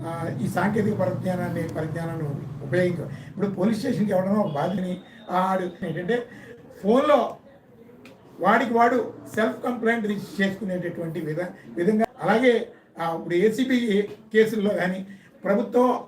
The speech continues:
హక్కుల ప్రకారం అధికార దుర్వినియోగానికి పాల్పడినటువంటి అధికారుల మీద కానీ ఈ ఏదో త్రీ ఇయర్స్ తూతి మంత్రంగా ఫోర్ ఇయర్స్ ఉన్నటువంటి సెక్షన్లో మళ్ళా మూడు నెలలు పోతే వాళ్ళకి ఉద్యోగాలు ఇచ్చేస్తున్నారు. ఒక అవినీతి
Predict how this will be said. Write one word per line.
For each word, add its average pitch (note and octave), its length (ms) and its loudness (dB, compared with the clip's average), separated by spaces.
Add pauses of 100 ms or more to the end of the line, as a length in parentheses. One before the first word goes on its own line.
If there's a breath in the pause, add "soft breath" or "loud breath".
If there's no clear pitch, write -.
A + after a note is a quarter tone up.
హక్కుల F#3 320 -2
ప్రకారం G3 520 -2 (400 loud breath)
అధికార C4 360 4
దుర్వినియోగానికి A3+ 680 0
పాల్పడినటువంటి F#3 680 -4
అధికారుల F#3 440 -2
మీద F3+ 120 -4
కానీ D#3 420 -6 (460 loud breath)
ఈ G#3 180 6
ఏదో G#3 580 2 (140)
త్రీ G3+ 120 0
ఇయర్స్ A3 260 2
తూతి G#3 380 -2
మంత్రంగా G3 400 0
ఫోర్ G3+ 280 2
ఇయర్స్ G3 220 2
ఉన్నటువంటి F3 440 -6
సెక్షన్లో - 420 -10 (400 loud breath)
మళ్ళా F#3+ 220 4
మూడు G#3+ 200 4
నెలలు G3+ 180 4
పోతే G#3 240 0
వాళ్ళకి G#3 260 0
ఉద్యోగాలు F#3 340 0
ఇచ్చేస్తున్నారు. A#2+ 520 -8 (480 loud breath)
ఒక B2+ 120 -8
అవినీతి G3 720 2